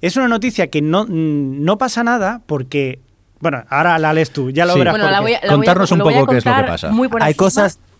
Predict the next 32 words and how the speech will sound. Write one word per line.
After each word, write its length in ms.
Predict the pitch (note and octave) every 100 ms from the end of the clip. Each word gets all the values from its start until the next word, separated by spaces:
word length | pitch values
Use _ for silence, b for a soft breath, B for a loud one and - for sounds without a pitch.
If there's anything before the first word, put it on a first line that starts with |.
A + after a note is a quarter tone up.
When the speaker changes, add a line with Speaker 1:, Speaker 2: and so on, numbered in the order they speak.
| b b
Speaker 4:
cuenta 320 | C#3+ C#3+ D3 D#3
lo 120 | D3+
que 100 | C#3+
no 100 | C#3
es 100 | -
tan 200 | - B2+
Speaker 3:
Sí, 140 | A2
Speaker 4:
spoiler, 480 | - - G2+ G2+ A2+
Speaker 3:
exacto, 220 | C3+ G3+
Speaker 4:
como 140 | C#3+ G#2+
lo 80 | G#2+
de 60 |
Speaker 3:
exacto. 140 | G#2 -
Speaker 4:
quién 120 | A2
sobrevive. 480 | G#2+ G2+ F#2 G2 A2 - - -
Speaker 3:
Exacto, 380 | F3+ F3 F3 -
voy 100 | G3
a 60 | G#3+
contar 440 | A#3+ A3 G3+ F3+ F3
las 160 | F3
cosas 200 | G3+ F3+
muy 180 | F3 G#3+
por 180 | A#3+ A#3
encima 580 | G3+ - A3 A#3 D4 - B B B -
y 220 | G#3 F#3+
luego 320 | G3+ G#3+ A#3
tú, 120 | A#3
Javi, 420 | G#3 A3 G#3 B3+ G#3+
expones 420 | - F#3 G3 G3+
tu 100 | E3
problema, 500 | D#3 D#3 D3 C#3+ C#3+ -
¿vale? 240 | D3+